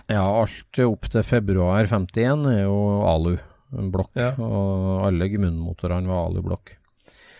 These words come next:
Speaker 2: Men gjorde
Speaker 1: Så
Speaker 2: ikke Porsche et poeng av å så kjøpe opp litt sånne og, og bygge på de?
Speaker 1: Ja, de gjorde det.
Speaker 2: Utover på
Speaker 1: De
Speaker 2: femtitallet?
Speaker 1: Ja da, de, eh, det er litt overdrevet hvor lenge de holdt på med det, men i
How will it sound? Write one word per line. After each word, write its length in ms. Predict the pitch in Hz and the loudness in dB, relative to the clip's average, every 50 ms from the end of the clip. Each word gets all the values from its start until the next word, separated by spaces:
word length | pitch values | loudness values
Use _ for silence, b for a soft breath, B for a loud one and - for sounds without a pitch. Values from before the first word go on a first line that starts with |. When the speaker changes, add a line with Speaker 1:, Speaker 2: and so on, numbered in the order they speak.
| B B | B B
Speaker 2:
Men 120 | 180 190 | 2 4
gjorde 240 | 208 226 196 156 135 127 | 6 6 6 6 4 4
Speaker 1:
Så 120 | 127 117 | 2 0
Speaker 2:
ikke 120 | - 156 | 0 -2
Porsche 240 | 143 170 147 - - 123 | -2 -2 -2 -2 -2 -6
et 120 | - - | -6 -4
poeng 420 | - - 147 139 160 185 185 190 | -4 -2 0 0 0 0 0 0
av 200 | 185 170 156 160 | 0 0 -2 -2
å 120 | 156 151 147 143 | -2 -2 -4 -4
så 560 | - - 147 147 147 147 147 147 147 143 143 147 | -4 -6 -6 -4 -4 -4 -4 -4 -4 -4 -6 -6
kjøpe 400 | - - - - 143 104 - - | -8 -6 -2 0 0 0 0 -4
opp 140 | 175 - - | -6 -6 -6
litt 120 | 262 233 | -8 -6
sånne 320 | - 254 226 180 151 156 160 160 | -4 -4 -2 -2 0 0 0 0
og, 420 | 156 156 160 165 156 - - - - - | 0 0 0 0 -2 -4 -8 -12 -12 -10
og 120 | - 160 147 | -8 -6 -4
bygge 320 | 151 147 123 104 113 120 | -4 -4 -4 -2 -4 -4
på 240 | - - 123 120 123 | -2 -2 -2 -2 0
de? 140 | 123 147 220 320 - - - _ - | 0 -2 -4 -4 -6 -10 -12 _ 6
Speaker 1:
Ja, 280 | 202 190 143 101 95 80 - - | 8 10 10 10 6 2 -4 -6
de 100 | 117 123 | -4 -2
gjorde 260 | 123 120 117 127 147 | 0 0 0 2 2
det. 140 | 139 135 135 | 2 2 2
Speaker 2:
Utover 240 | 131 127 135 131 127 | 2 2 0 0 0
på 60 | 127 | 0
Speaker 1:
De 80 | 131 123 | 0 0
Speaker 2:
femtitallet? 480 | 123 117 113 127 123 131 131 156 208 262 - - | 0 -2 -2 -2 -2 -2 -2 -2 -4 -6 -6 -2
Speaker 1:
Ja 180 | - 123 113 120 | 2 4 4 4
da, 140 | 135 147 135 _ - | 2 0 -4 _ -8
de, 420 | 151 135 135 127 123 123 123 123 123 120 - B B B B B B B B B B B B | -10 -8 -8 -8 -6 -6 -6 -6 -6 -6 -8 B B B B B B B B B B B B
eh, 320 | - - 127 123 123 123 123 | -2 2 4 4 4 4 4
det 260 | 123 123 127 123 120 | 2 2 0 0 0
er 40 | 120 | 2
litt 180 | 135 135 127 - | 2 2 4 4
overdrevet 920 | 139 117 107 98 98 87 95 95 95 101 117 123 123 127 131 131 131 127 123 | 6 6 6 4 2 0 0 0 2 4 6 6 6 6 6 4 4 4 2
hvor 160 | 120 117 113 110 | 2 2 4 4
lenge 280 | 110 107 110 117 123 | 4 4 4 4 2
de 80 | 123 127 | 2 2
holdt 240 | 131 139 135 - - | 2 2 0 -2 -4
på 120 | - 117 | -4 -2
med 180 | 117 113 104 104 | 0 0 0 0
det, 80 | 104 104 | 0 0
men 140 | 107 110 | 0 0
i 40 | 113 | 0